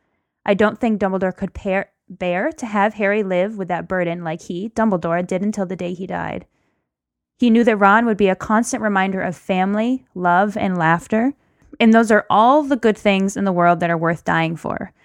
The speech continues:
He was certain that Harry would need Hermione to keep him focused and grounded rather than react to his instinct to always, quote,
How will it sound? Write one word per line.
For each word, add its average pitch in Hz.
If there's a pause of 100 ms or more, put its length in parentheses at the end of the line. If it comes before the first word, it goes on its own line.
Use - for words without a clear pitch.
(220)
He 233
was 202
certain 214
that 208
Harry 190
would 185
need 196
Hermione 196
to -
keep -
him 185
focused 220
and 254
grounded 170
rather 185
than 180
react 175
to 214
his 180
instinct 226
to -
always, 170
quote, -